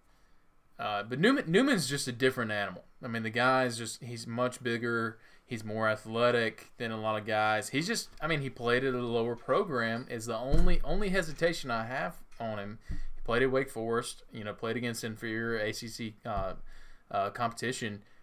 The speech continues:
But the guy, I mean, y-, there's no doubt about it. Like, the guy's got extreme talent. He's got extreme, he's got a,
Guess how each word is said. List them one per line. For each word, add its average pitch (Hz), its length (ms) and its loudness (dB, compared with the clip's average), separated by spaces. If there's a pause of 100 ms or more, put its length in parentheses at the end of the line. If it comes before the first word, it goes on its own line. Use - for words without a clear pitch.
(120)
But 127 120 -2
the 123 80 -2
guy, 175 260 8
I 139 80 0
mean, 127 260 0 (120)
y-, 156 200 -14
there's 147 180 0
no 175 200 4
doubt 120 300 6
about 123 340 6
it. 107 140 -4
Like, 107 340 -8
the 120 80 -10
guy's 135 360 2
got 120 260 0
extreme 127 720 -4
talent. 110 500 0
He's 110 160 -8
got 123 140 2
extreme, 131 680 -4
he's 123 180 -4
got 123 160 4
a, 107 160 0